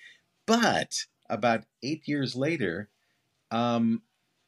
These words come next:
and I think what happened here is, God bless him, I think that was done by, uh, a fellow named Mark Nelson.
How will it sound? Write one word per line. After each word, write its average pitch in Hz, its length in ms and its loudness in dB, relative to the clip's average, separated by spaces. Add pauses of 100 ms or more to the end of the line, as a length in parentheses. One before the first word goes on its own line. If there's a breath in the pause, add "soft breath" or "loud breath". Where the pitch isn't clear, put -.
and 110 100 -2
I 110 60 -2
think 185 280 -8
what 170 140 0
happened 139 340 -2
here 87 200 -2
is, 87 120 -6
God 135 300 -6
bless 90 300 -2
him, 73 100 -8
I 80 60 -8
think 107 240 -4 (100)
that 156 220 -2
was 143 220 -4
done 113 280 -2
by, 82 320 -4 (960)
uh, 95 280 -8
a - 60 -16
fellow 123 400 0
named 95 480 -6 (180)
Mark 92 340 -4
Nelson. 85 600 -6